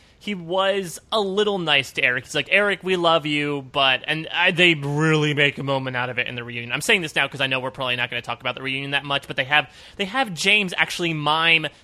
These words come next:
taking off his crown as the dumbest survivor ever and passing it to Eric. There's actual miming going on at a survivor reunion. This is the point where we've gotten to in this franchise, but Jeff at least said, like, tries to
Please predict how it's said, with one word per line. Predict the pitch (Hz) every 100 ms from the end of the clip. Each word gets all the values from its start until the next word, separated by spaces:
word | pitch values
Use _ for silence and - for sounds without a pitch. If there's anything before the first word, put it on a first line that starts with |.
| -
taking | 190 196 190
off | 180 185
his | 190 156 -
crown | - 190 170 160 147
as | 139 143
the | 143
dumbest | 131 151 151 151 -
survivor | 143 139 135 135 - -
ever | 143 139 131
and | 135 139
passing | - 151 156 175 156
it | 151 -
to | - 180 170
Eric. | 151 147 120
There's | 135 147
actual | 151 180 - 214 214 190 - - 156
miming | 156 151 175 170 135 123 123
going | 147 139 139
on | 139 135
at |
a | 127
survivor | - 131 131 131
reunion. | 127 127 131 120
This | 131 151
is |
the | 135
point | - 147 135
where | 127
we've | 123
gotten | 135 123 131
to | - 117
in | 120
this | 117 117
franchise, | 139 123 131 139 113 117 120
but | 139 123 - - - - - 202
Jeff | 277 294
at | 277
least | 220 214 -
said, | 208 185
like, | 185 170
tries | - 190 170 165 -
to | - 156 139